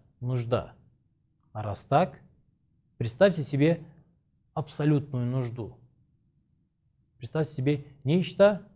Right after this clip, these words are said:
суть чего состоит из абсолютной нужды, абсолютной безграничной нужды. Представьте себе нечто, которое не обладает вообще ничем, не имеет вообще ничего.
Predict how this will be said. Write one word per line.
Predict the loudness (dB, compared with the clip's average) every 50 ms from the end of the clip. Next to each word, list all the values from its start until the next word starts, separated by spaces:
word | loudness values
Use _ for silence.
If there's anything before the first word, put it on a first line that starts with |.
| _ _ _ _ _ _ _ _ _ _ _ _ _ _ -2 2
суть | 2 2 2 0
чего | -4 -4 -2 -2 -2
состоит | -2 -4 -8 -12 -10 -8 -8 -6 -8 -8 -8
из | -8 -10 -10 -12 -16 _ _ _ _ _ _ _ _ _ _ -10
абсолютной | -10 -10 -8 -6 -4 -2 0 0 0 -2 -2 -4 -6 -4 -6 -8 -10 -16 -18 -12
нужды, | -8 -4 -4 -4 -4 -4 -6 -8 -10 -10 -16 _ _ _ _ _ _ _ _ _ _ _ _ _ _ _ _ _ _ _ _ _ _ -14
абсолютной | -14 -12 -8 -4 -2 0 0 0 0 -2 -2 0
безграничной | 0 0 2 4 6 6 6 4 0 0 0 0 -2 -4 -6 -8 -10 -8 -6 -4
нужды. | -4 -4 -6 -6 -8 -10 -10 -10 -12 -20 _ _ _ _ _ _ _ _ _
Представьте | -8 -8 -4 0 2 0 2 0 -2
себе | 0 2 4
нечто, | 4 4 4 2 0 0 -4 -4
которое | -4 -4 -6 -4 0 0 2 0 0 -2 -8 -20 -20 _ _ -6
не | -4 -2
обладает | 0 2 2 4 4 4 4 4 4 4 4 2 0 -2 -6 -14 _ -14 -12
вообще | -10 -8 -6 -6 -8 -8 -10 -8 -6 -6
ничем, | -6 -6 -6 -8 -8 -8 -8 -10 -12 -16 _ _ _ _ _ _ _ _ _ _ _ _ _ _ _ _ _ _ 0
не | 2 2 4
имеет | 4 4 2 2 0 0 -2 -4
вообще | -6 -4 -4 -6 -6 -6 -4 -4
ничего. | -4 -4 -6 -8 -10 -8 -8 -8 -10 -12